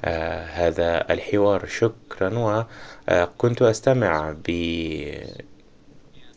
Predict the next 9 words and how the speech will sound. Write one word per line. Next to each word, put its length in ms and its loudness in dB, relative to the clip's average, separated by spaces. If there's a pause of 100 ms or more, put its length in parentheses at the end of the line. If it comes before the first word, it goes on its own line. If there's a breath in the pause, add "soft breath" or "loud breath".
(1200)
باهتمام 680 4
لتعليقات 720 4
الزملاء 520 2
هذا 100 4
الصباح، 600 -2
وأنا 960 0
مهتم 840 4 (180)
ب-، 720 0
آم، 640 0